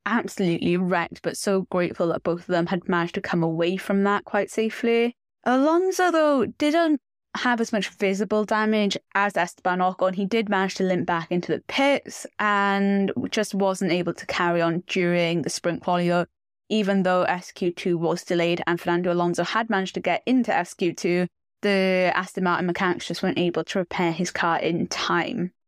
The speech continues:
Now, that did get investigated. The stewards and the race director said that neither car was really predominantly to blame there, and I think I agree with them, to be fair. I think it was a case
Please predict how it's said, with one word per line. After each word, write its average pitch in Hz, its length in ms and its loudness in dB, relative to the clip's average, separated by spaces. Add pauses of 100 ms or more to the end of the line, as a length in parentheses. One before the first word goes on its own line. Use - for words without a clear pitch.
(260)
Now, 208 340 2
that 214 200 0
did 262 200 -4
get 202 160 0
investigated. 175 1000 0 (260)
The 196 720 2
stewards 262 600 0
and 196 140 0
the 185 60 2
race 175 180 0
director 175 340 -2
said 180 500 0
that 185 280 2
neither 285 400 2
car 233 320 0
was 208 160 -2
really 196 280 2
predominantly 185 800 0
to - 140 -4
blame 285 380 2
there, 294 460 4
and 294 500 4 (580)
I 302 100 0
think 480 260 -2
I 226 60 2
agree 180 360 2
with 165 160 2
them, 180 200 0
to 208 120 -2
be 196 140 0
fair. 196 300 2
I 202 100 0
think 240 240 2
it 247 60 0
was 254 160 0
a - 40 -16
case 196 320 -2